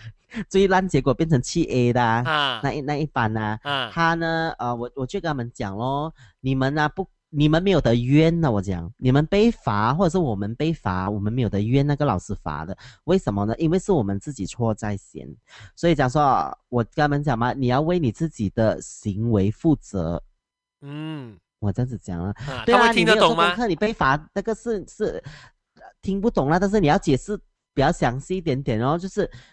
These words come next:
Speaker 1: 你没有做功课吗？所以被罚咯，那个是你应该要负的责任来的咯，没有办法的哦。
Speaker 2: 嗯。
Speaker 1: 这样子，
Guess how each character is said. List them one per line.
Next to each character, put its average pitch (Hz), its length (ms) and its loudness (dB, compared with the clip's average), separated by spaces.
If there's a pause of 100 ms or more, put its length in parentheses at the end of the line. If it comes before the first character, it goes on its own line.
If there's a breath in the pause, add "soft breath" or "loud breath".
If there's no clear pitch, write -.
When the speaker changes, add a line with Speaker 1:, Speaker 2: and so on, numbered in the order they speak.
Speaker 1:
你 147 120 -2
没 180 60 4
有 202 60 4
做 226 120 0
功 196 160 -2
课 233 180 0
吗？ 220 260 2
所 214 180 -2
以 131 140 0 (140)
被 208 180 0
罚 135 300 0
咯， 202 140 0
那 226 80 -2
个 220 80 -2
是 233 120 -6
你 175 140 0
应 147 180 -4
该 147 140 0
要 165 80 2
负 180 260 -4
的 147 100 -4
责 104 340 -6
任 151 180 -4
来 110 140 -4
的 117 100 -4
咯， 139 100 -2
没 165 100 -2
有 113 40 -2
办 127 260 -6
法 90 200 -6
的 87 100 -10
哦。 82 360 -8
Speaker 2:
嗯。 151 340 -8
Speaker 1:
这 113 60 -10
样 131 80 -8
子， 95 200 -8